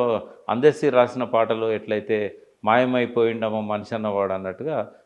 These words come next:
నూటికో కోటికో ఒక్కడే ఒక్కడు ఎక్కడున్నాడో కానీ కంటికి కనరాడు. అట్లాంటి రాజకీయ నాయకులు ఎవరైనా ఉంటే చెప్పలేం, కానీ రాజకీయం అవినీతి రెండు కలిసిపోయినాయి. కానీ ఇక్కడ ప్రజలు అది పట్టించుకోవట్లేదు. అవినీతి పాల్పడ్డాడని ఎవరిని ఓడించిన దాఖలాలు లేవు.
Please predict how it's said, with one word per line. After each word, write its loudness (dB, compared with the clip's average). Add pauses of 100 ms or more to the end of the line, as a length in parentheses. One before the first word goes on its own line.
(140)
నూటికో 0
కోటికో -2
ఒక్కడే 2
ఒక్కడు 0
ఎక్కడున్నాడో -2
కానీ -4
కంటికి -8
కనరాడు. -6 (440)
అట్లాంటి 2
రాజకీయ 2
నాయకులు -2
ఎవరైనా 0
ఉంటే -8
చెప్పలేం, -4
కానీ -8 (400)
రాజకీయం 2
అవినీతి -2
రెండు -8
కలిసిపోయినాయి. -6 (260)
కానీ 2
ఇక్కడ 2 (340)
ప్రజలు 6
అది 6
పట్టించుకోవట్లేదు. -4 (500)
అవినీతి -2
పాల్పడ్డాడని 0
ఎవరిని 0
ఓడించిన -2
దాఖలాలు -2
లేవు. -14